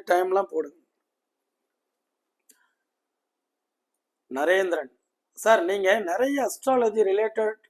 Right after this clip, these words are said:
லேர்ன் பண்ணியிருக்கீங்க. Why not try ஏ எல் பி astrology as a last hope for accuracy? அதாவதுங்க, அக்யூரஸியா நம்ம வந்து ஒருத்தவங்களை சாட்டிஸ்ஃபை பண்ணலைன்னா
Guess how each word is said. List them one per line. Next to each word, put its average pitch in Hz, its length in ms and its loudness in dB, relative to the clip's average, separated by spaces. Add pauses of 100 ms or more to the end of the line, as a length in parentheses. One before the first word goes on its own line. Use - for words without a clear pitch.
(340)
லேர்ன் 214 320 0
பண்ணியிருக்கீங்க. 175 540 -4 (1040)
Why 175 280 6
not 233 280 2
try 208 140 8 (180)
ஏ 202 120 6 (160)
எல் 240 140 0
பி 233 140 0
astrology 185 600 2 (180)
as 185 280 0
a 175 220 2
last 214 520 0 (400)
hope 185 240 0 (800)
for 185 180 6 (260)
accuracy? 214 580 0 (560)
அதாவதுங்க, 339 440 -4 (1120)
அக்யூரஸியா 226 840 2
நம்ம 214 280 -2
வந்து 196 240 -2 (220)
ஒருத்தவங்களை 175 500 -6
சாட்டிஸ்ஃபை 202 640 0
பண்ணலைன்னா 175 420 -2